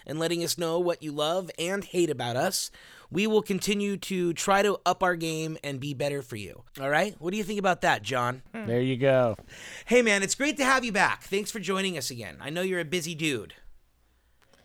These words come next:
Speaker 2: Man, it is so great to be here. I, I am never too busy to come hang out with you guys.
Speaker 1: The Nashville music grind is,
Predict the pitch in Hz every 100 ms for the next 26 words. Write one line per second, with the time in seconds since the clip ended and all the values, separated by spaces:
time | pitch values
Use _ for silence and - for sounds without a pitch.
0 | - 165 185 190 196 175 - - 208 175
1 | 170 160 143 139 151 143 151 151 143 156
2 | 147 156 151 160 180 165 - 160 151 143
3 | 131 123 143 131 127 127 117 113 113 107
4 | - 143 180 185 202 220 - 240 220 208
5 | 202 208 143 156 160 147 127 104 90 -
6 | 143